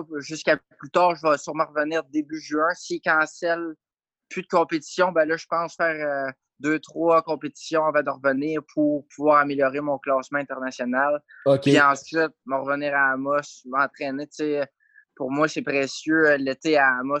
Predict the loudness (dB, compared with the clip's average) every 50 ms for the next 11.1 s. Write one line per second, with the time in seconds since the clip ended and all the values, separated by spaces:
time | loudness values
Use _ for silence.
0 | -4 -6 -6 -4 -4 -4 -4 -6 -6 -6 -6 -6 -8 -6 -4 -4 -4 -2 -4 -6
1 | -6 -6 -8 -10 -12 -16 -14 -12 -10 -6 -4 -2 2 2 2 2 0 -4 -8 -10
2 | -10 -14 _ _ _ _ -20 -20 _ _ _ -10 -10 -10 -4 0 0 0 0 -2
3 | -2 2 2 4 6 4 4 4 2 2 2 2 2 0 -4 -4 0 2 2 2
4 | 0 _ -8 -10 -8 -4 -2 -2 -2 -2 -2 -8 -14 -16 -14 -14 -14 -14 -14 -18
5 | _ _ -4 0 2 2 4 4 4 2 2 2 0 0 0 0 -2 -2 -2 -2
6 | -2 -2 -2 -4 -6 -8 -8 -2 0 0 0 0 -2 -2 -4 -6 -6 -8 -12 -18
7 | -20 _ _ _ _ _ _ _ _ _ _ _ -2 0 2 2 2 2 0 -2
8 | -4 -6 -8 _ _ _ _ _ -6 -4 -4 -4 -4 -6 -8 -8 -6 -6 -8 -8
9 | -6 -6 -6 -6 -6 -6 -8 -10 -10 -14 -10 -8 -8 -8 -8 -10 _ -6 -6 -2
10 | -2 -2 -2 -2 -6 -8 -4 -4 -4 -2 -2 -4 -4 -4 -4 -4 -4 -6 -6 -8
11 | -12